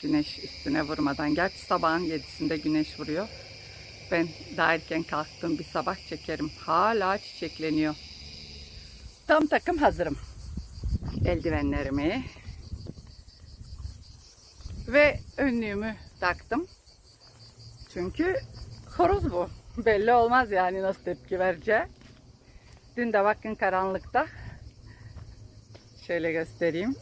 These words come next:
Susakları falan böyle sarkıttım. Şuralara da şöyle ağaç çektim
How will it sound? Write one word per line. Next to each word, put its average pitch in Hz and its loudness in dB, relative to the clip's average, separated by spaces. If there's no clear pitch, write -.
Susakları 196 2
falan 196 4
böyle 190 4
sarkıttım. 196 -2
Şuralara 165 4
da 170 2
şöyle 170 2
ağaç 175 4
çektim 247 -4